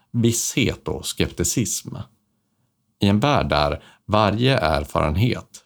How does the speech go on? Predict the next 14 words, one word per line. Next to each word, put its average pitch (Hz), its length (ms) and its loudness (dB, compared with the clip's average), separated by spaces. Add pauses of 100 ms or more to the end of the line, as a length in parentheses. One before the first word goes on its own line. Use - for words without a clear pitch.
(140)
potentiellt - 800 -2 (220)
kan 78 180 0
vara 76 200 2
en 73 160 -2
del 101 360 -2
av - 160 -6
en 69 80 -4
simulering, 87 920 -2 (520)
hur 101 200 2
kan 110 140 2
vi 107 80 4
vara 107 260 2
säkra - 720 -2
på 85 400 -4